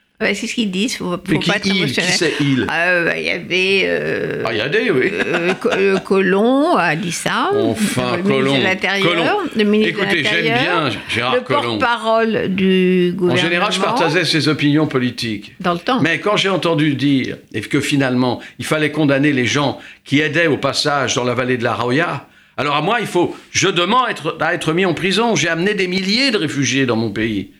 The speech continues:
Speaker 2: la France. Qu'est-ce que ça veut dire ? On n'a pas le droit d'aider les gens, d'aider les gens qui, qui meurent ?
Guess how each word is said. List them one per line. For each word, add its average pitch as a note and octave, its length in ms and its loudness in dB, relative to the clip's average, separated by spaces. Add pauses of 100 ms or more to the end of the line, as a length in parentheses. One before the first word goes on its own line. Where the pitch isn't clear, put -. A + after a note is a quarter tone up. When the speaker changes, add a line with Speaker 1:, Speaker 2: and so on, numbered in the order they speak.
Speaker 2:
la A#2 80 -2
France. A2+ 560 -2 (1120)
Qu'est-ce G3+ 180 0
que G#3 80 -2
ça F#3 160 0
veut E3+ 80 -2
dire ? E3 140 0
On D#3+ 40 2
n'a D#3 100 2
pas F#3 160 0
le D#3+ 60 -4
droit F#3+ 200 0
d'aider F#3+ 240 0
les - 0 - (180)
gens, F#3+ 180 -2
d'aider F3+ 500 2
les F#3+ 100 2
gens F#3 180 0
qui, F#3 200 -8 (640)
qui F#3 120 -2
meurent ? B3+ 420 0